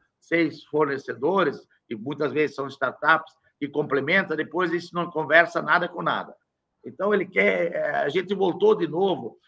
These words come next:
Lá no início, a gente vendia contabilidade, contas a pagar, contas a receber, faturamento, estoque, tudo em pedaço.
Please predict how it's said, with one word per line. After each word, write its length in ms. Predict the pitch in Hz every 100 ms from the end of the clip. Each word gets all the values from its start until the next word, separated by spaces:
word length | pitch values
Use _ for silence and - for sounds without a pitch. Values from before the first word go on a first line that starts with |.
| _
Lá 140 | 180 214
no 100 | 185
início, 320 | 196 214 165
a 60 |
gente 140 | 170 175
vendia 640 | 175 175 139 170 170 156
contabilidade, 720 | 135 170 - 170 165 160 156 139
contas 240 | 151 143
a 60 | 147
pagar, 440 | 147 139 151 139
contas 200 | 143 123
a 100 | 139
receber, 460 | 147 143 156 147 139
faturamento, 680 | 127 139 135 151 147 -
estoque, 380 | - 156 156 151 - _ _ -
tudo 140 | 208
em 80 | -
pedaço. 480 | 220 147 113 -